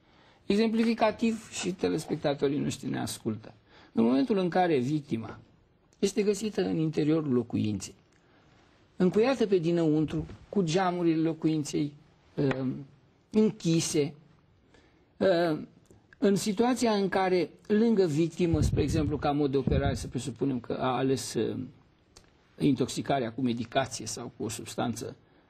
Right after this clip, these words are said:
uh, caustică și așa mai departe, găsești recipientele respective, medicația respectivă. În momentul în care îți vin expertizele de laborator care arată că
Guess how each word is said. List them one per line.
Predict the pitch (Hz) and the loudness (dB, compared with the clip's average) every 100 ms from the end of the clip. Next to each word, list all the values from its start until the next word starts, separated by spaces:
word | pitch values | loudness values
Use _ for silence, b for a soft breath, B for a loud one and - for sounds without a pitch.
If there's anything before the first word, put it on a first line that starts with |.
| b b b - | b b b -14
uh, | - | -6
caustică | - 131 196 - 117 - | 0 2 2 0 -6 -6
și | 123 | -4
așa | 143 | -2
mai | 151 | 0
departe, | 123 147 131 | 0 -2 -2
găsești | 165 240 311 302 233 | 0 0 2 2 2
recipientele | 226 214 185 170 156 180 165 143 127 139 - _ _ _ _ _ _ _ _ _ _ - | 0 -2 -2 2 2 2 0 0 0 -4 -12 _ _ _ _ _ _ _ _ _ _ 0
respective, | 143 139 139 - 147 143 110 - - - _ - 151 | 2 2 -2 0 0 0 -2 -8 -16 -20 _ -10 -2
medicația | 120 113 123 135 139 139 | 0 2 0 0 0 -2
respectivă. | 127 - 113 - 131 139 - - _ b b b b - | -2 -4 -6 0 2 2 -2 -14 _ b b b b 0
În | |
momentul | 185 247 240 | 2 4 2
în | 226 | 2
care | 214 | 2
îți | 208 175 | 2 2
vin | 226 | 2
expertizele | 220 - 190 180 202 196 | 2 2 0 2 4 4
de | 185 | 4
laborator | 180 165 175 170 - 208 180 | 2 2 0 0 0 0 0
care | 139 139 | 0 0
arată | 143 156 151 127 | 0 0 -2 -4
că | 139 127 | -2 -2